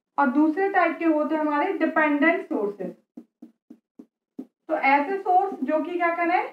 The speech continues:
किसी की value पर depend करें, जो दूसरे पर डिपेंड हो, वो क्या कहलाएंगे, Dependent source। और जो दूसरे की value पर ना depend हो, वो क्या कहलाएंगे, Independent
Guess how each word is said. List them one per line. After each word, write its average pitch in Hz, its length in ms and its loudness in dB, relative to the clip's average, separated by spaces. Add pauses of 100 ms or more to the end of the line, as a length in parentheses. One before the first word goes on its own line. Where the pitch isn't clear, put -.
(380)
किसी 392 340 -2
की 415 140 -4
value 320 400 2
पर 359 160 2
depend 302 500 0
करें, 202 380 -2
जो 302 140 0
दूसरे 330 480 -2
पर 415 200 -4
डिपेंड 320 380 2
हो, 339 100 2
वो 330 140 0
क्या 330 160 2
कहलाएंगे, 302 500 4
Dependent 277 640 2
source। 370 360 2 (200)
और 269 220 4
जो 320 160 4 (400)
दूसरे 311 300 2
की 381 140 0
value 320 300 4
पर 339 160 2
ना 330 200 6
depend 311 440 4
हो, 330 80 4
वो 320 200 2
क्या 311 160 2
कहलाएंगे, 277 460 2
Independent 262 1000 2